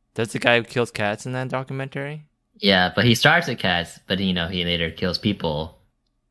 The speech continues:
Speaker 2: But there's, like, a
Speaker 1: Oh.
Speaker 2: video of him doing it, so people are, like, actually able to track him down from the video.
Speaker 1: Oh, interesting. Why am I like that
Speaker 2: Right.
Speaker 1: guy?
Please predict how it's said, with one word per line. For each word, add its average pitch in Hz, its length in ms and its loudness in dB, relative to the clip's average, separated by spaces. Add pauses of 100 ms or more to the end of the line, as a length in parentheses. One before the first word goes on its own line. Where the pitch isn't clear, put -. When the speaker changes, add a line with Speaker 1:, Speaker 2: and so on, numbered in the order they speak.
Speaker 2:
But 135 400 4
there's, 104 160 4
like, 104 120 4
a 90 60 2
Speaker 1:
Oh. 87 60 -4
Speaker 2:
video 107 380 6
of 92 80 -4
him 92 200 -2
doing 85 260 -2
it, 85 200 -2
so 92 100 -6
people 95 220 -2
are, 90 160 4
like, 87 180 2
actually 85 300 -2
able 90 240 0
to 82 60 -4
track 90 220 -4
him 87 140 -4
down 82 440 0 (380)
from 104 220 2
the 143 60 2
video. 120 320 2
Speaker 1:
Oh, 92 400 -8
interesting. 87 640 -14 (380)
Why 104 140 -4
am 131 120 -6
I 143 60 -6
like 151 160 -6
that 160 100 -4
Speaker 2:
Right. 180 220 2
Speaker 1:
guy? 156 100 2